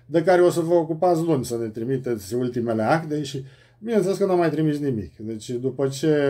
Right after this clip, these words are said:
<clears throat> am promis că mă va suna tot ieri, era ora șaptesprezece, optsprezece, nu mai știu cât era, uh, nu m-a mai sunat nimeni. <laughs> Și nici pe e-mail n-am trimis niciun link. Spunea că trimite un link special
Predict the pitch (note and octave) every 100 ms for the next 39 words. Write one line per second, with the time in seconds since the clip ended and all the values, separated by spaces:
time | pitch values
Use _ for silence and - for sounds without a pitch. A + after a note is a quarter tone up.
0 | B2+ A#2+ - F3+ D#3 G3 G3 - D3+ C#3
1 | C3 C3+ D3 C#3 C3 A2+ A2 - _ _
2 | B2 B2 B2 A#2+ C3 C#3 C3 G#2+ G2+ G2+
3 | _ _ A2 - _ _ - C#3 C3 A2
4 | A2 F#2+ A2 A#2+ C3 A#2+ B2 A2+ G#2 G2
5 | F#2+ _ _ _ _ - A#3 - G#2+ -
6 | G#2 G2+ D#3+ F#3 A2+ - A2 C3 G2+ G2+
7 | G2+ G2+ A#2+ G#3 G3+ _ _ _ _ _
8 | _ _ - F#3+ F#3+ F#3+ G3 F#3+ _ _
9 | _ _ _ _ _ _ - B3+ A#3+ A#3
10 | A3 A#3 A3 D#3 A2+ G#2 G2+ - - _
11 | - A3+ B3 C4 G#3 G#3+ G3 G#3 G3+ F#3+
12 | F#3 E3+ F#3 F#3+ F#3 F#3 F#3 D3+ C3 D3
13 | D#3+ D#3+ D3 D3 E3+ D#3+ D3 F3 C3+ -
14 | G#2 C3 C#3 G#2+